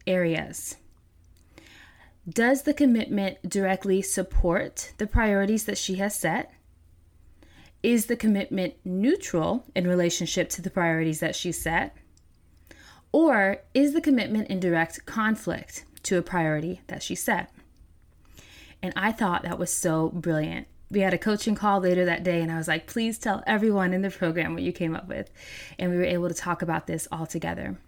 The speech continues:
I want to share this with you today because this will add even more context to what we talked about in episode twenty.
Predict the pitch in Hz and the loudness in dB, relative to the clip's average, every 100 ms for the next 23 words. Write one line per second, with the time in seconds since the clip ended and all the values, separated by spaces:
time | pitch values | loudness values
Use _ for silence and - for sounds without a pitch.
0 | - - - - _ _ _ - 202 208 | -20 -20 -20 -20 _ _ _ -8 -2 2
1 | 262 285 262 233 226 214 208 185 196 185 | 4 4 0 0 -2 -6 -6 -6 0 0
2 | 180 180 190 180 175 - - - - 220 | 0 -2 0 0 -2 -6 -12 -20 -6 -4
3 | - 277 226 220 - - 254 269 277 240 | -2 -2 0 -2 -2 2 4 6 6 6
4 | 226 226 208 208 214 - 165 - - 202 | 2 -2 -2 0 0 -4 -6 -6 -4 0
5 | 196 196 - 190 185 220 220 208 185 170 | 0 -2 -2 -2 0 0 0 0 -2 -4
6 | 185 180 165 - 160 160 | -2 -2 -2 -4 -6 -6